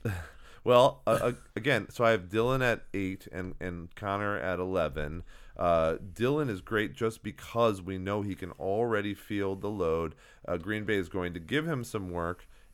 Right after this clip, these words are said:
and Aaron Jones is not going to come back in any capacity because he sprained his M C L. So it's not like he's a guy waiting in the wings. They're clearly gonna give A J Dillon the starting position. Uh, the,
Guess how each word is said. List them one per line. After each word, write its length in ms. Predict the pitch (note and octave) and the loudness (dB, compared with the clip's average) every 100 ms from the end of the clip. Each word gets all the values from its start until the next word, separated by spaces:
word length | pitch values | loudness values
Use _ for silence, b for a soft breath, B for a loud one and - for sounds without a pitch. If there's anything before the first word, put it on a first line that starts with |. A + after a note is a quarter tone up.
| - | -4
and 400 | C#3 C#3 A2+ - | 0 0 -2 -2
Aaron 260 | A2+ A#2 | 0 0
Jones 320 | G#2 G#2+ G#2+ F#2+ | 0 -2 -2 -4
is 140 | F2 | -6
not 400 | F#2 G2 G2+ - - G2 | -2 0 0 -2 -10 -8
going 240 | G2 G2 | -4 -4
to 60 | F2+ | -4
come 200 | G#2 F#2+ | -6 0
back 220 | G2 F#2+ | 0 0
in 80 | F#2 | -4
any 180 | C3 | -4
capacity 560 | D#3 - E2+ D#2+ - E2+ | -6 -4 -2 -2 -4 -6
because 300 | F2 F2+ E2 | -6 -8 -8
he 80 | E2+ | -10
sprained 340 | - - E2 | -6 -4 -4
his 120 | D#2+ | -6
M 120 | E2 D#2 | -8 -8
C 200 | - A2+ | 0 2
L. 260 | A#2 E2+ B B B | 2 0 B B B
So 160 | - G#2 | -2 -2
it's 120 | F#2 | 0
not 140 | A#2 | 0
like 200 | A2 G#2 | 2 0
he's 140 | - F#2+ | -2 -6
a 60 | |
guy 180 | F#2+ G#2 | 2 4
waiting 380 | F#2 F#2+ F#2+ F#2 | 4 2 0 -2
in 80 | F#2 | -6
the 100 | E2 | -4
wings. 540 | F#2 F#2+ C#2 C#2+ D2 b b b | -4 -4 -6 -10 -12 b b b
They're 140 | F#2+ G2 | -4 -4
clearly 420 | - A#2 A#2 A2 | -2 0 2 0
gonna 180 | G#2 G2+ | -2 0
give 220 | G2 F2+ | 0 2
A 120 | F2+ | 0
J 180 | F2 F2+ | 0 -2
Dillon 260 | F2+ F2 | -2 -4
the 80 | E2+ | -6
starting 400 | D2+ - D#2 D#2 | -6 -2 0 -2
position. 500 | D2+ D#2 D2+ D#2+ C#2 C#2 B B B | -4 -4 -4 -6 -12 -16 B B B
Uh, 220 | F#2+ F2+ E2+ | 0 2 0
the, 340 | G2+ G2 F#2+ | -2 0 0